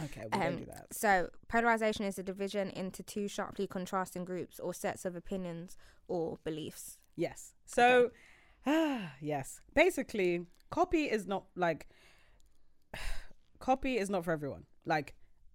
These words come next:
Speaker 1: in terms of the copy you produce is not for everyone. You have to make yourself distinct.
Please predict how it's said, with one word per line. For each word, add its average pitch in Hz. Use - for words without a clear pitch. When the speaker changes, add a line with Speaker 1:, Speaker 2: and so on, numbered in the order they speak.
Speaker 1:
in 180
terms 185
of 156
the 175
copy 269
you 202
produce 202
is 170
not 170
for 160
everyone. 147
You 185
have 254
to 233
make 202
yourself 175
distinct. -